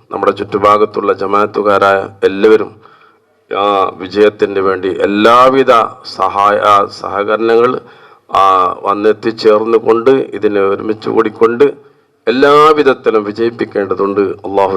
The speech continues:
തആല അതിന് തൗഫീഖ് നൽകുമാറാവട്ടെ. മഹാന്മാരായ സാദാത്ത്, മഹാന്മാരായ ആ ഔലിയാക്കൾ, സ്വാലിഹീങ്ങൾ, അവരുടെ പേരിൽ നടക്കുന്ന ഒരു മഹത്തായ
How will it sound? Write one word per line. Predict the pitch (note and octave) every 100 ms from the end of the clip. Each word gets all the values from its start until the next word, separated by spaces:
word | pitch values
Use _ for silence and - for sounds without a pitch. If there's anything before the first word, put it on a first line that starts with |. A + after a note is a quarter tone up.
| -
തആല | G2 F#2+
അതിന് | G2+ F#2+ F#2
തൗഫീഖ് | G2+ G2+ G2+ F#2 F2
നൽകുമാറാവട്ടെ. | F2 F2 E2+ F2 F#2+ G#2 G2+ - _ _ _ _ _ -
മഹാന്മാരായ | G#2 A2+ A2 G#2 G#2 G2+ G2 -
സാദാത്ത്, | G2+ G#2 G#2+ - - - - _ - F#2+ G2
മഹാന്മാരായ | G2+ A2+ G#2+ G#2 G#2 G#2 G2 - - - _ _ _ _ - F#2+
ആ | G2 F#2 G2
ഔലിയാക്കൾ, | B2 C3 B2+ A2+ F#2+ G2+ - -
സ്വാലിഹീങ്ങൾ, | - A#2+ C3+ C#3+ C#3+ B2 F2+ - _ _ -
അവരുടെ | B2+ D3+ D3 C#3
പേരിൽ | C3+ C3 B2
നടക്കുന്ന | A#2+ A#2+ B2+ B2+ C3 C3+ C3
ഒരു | B2 A#2+
മഹത്തായ | A2 A2+ A2+ A#2